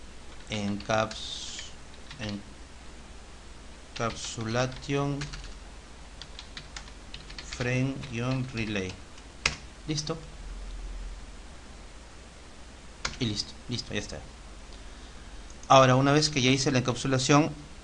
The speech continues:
me voy a configurar las rutas estáticas, los routers estáticos. Ahora, vamos a ver si esto está funcionando, si se conecta este router tres con este router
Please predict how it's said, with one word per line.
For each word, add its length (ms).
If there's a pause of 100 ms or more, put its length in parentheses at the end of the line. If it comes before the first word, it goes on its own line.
(100)
me 200
voy 280
a 140
configurar 500
las 180
rutas 340
estáticas, 720
los 220
routers 380
estáticos. 640 (640)
Ahora, 240
vamos 360
a 40
ver 140
si 140
esto 120
está 140
funcionando, 640
si 200
se 160
conecta 420
este 380
router 340
tres 340
con 180
este 200
router 380